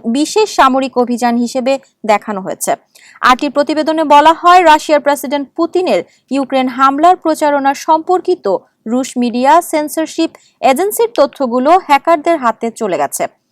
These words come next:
অজ্ঞাত ওই হ্যাকার বলছে, রুশ জনগণের উচিত এসব তথ্য জানা। রুশ প্রচারণায় ইউক্রেন হামলার ক্ষেত্রে যুদ্ধ, আগ্রাসন ও আঘাত শব্দগুলো ব্যবহার করতে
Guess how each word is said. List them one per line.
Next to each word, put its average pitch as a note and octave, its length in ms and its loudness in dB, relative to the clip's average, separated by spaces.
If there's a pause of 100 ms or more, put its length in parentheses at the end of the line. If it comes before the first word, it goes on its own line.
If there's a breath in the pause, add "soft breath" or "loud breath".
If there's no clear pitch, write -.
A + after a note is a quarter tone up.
(280 soft breath)
অজ্ঞাত B3+ 340 4
ওই C4+ 260 2
হ্যাকার D4 380 4
বলছে, F4+ 420 0 (260 soft breath)
রুশ E4 380 2
জনগণের C#4+ 560 4
উচিত D#4+ 340 -2 (120)
এসব A#3+ 280 0 (120)
তথ্য A#3 480 0
জানা। E3+ 320 0 (380)
রুশ A#3+ 200 -2
প্রচারণায় C4+ 580 0
ইউক্রেন E4+ 480 0
হামলার E4+ 420 4
ক্ষেত্রে E4+ 460 -2 (340 soft breath)
যুদ্ধ, C4+ 440 0 (360)
আগ্রাসন C4+ 720 2 (260 soft breath)
ও A#3+ 60 2 (140)
আঘাত D4 440 2
শব্দগুলো C#4+ 640 2
ব্যবহার C#4+ 460 4
করতে D#4 480 -4